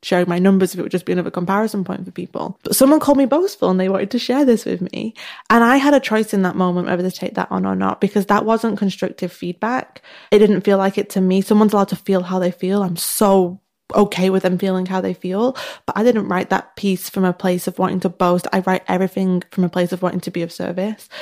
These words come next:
So what I did in that moment was I went, "Okay, you're allowed that opinion, but I'm not gonna take that into me or as a comment on who I am in the world, because I know that's not true about who I am. It might be true about how you see me as boastful,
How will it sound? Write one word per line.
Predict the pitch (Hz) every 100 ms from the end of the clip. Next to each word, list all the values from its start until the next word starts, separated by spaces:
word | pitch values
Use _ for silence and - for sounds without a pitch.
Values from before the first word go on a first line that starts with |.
| - - -
So | - 208
what | 196
I | 196
did | 190
in | 190
that | 190
moment | 185 185 190
was | 190
I | 185
went, | 185 185 -
"Okay, | 277 277 262 - _ _
you're | 208
allowed | 208 202 190 202
that | 208
opinion, | 214 208 196 180
but | -
I'm | 185
not | 185 196
gonna | 196 180
take | - 196 -
that | 185 -
into | 190 202 202
me | 233 240 262 269 - - -
or | 202
as | 180
a |
comment | - 196 196
on | 190
who | 170 190
I |
am | 190 180 196
in |
the | 208
world, | 208 208 208
because | 202 202 -
I | 220
know | 233 233 240
that's | 214 -
not | 202 190 -
true | 196
about | 190 180
who | 180 190
I | 185
am. | 180 208 - - -
It | 220
might | 220
be | 214
true | 208 - 214
about | 196 185
how | 175 170
you | 170 277
see | - 202
me | 185 180 208 214 _ -
as | 202
boastful, | - 175 175 - - 196 196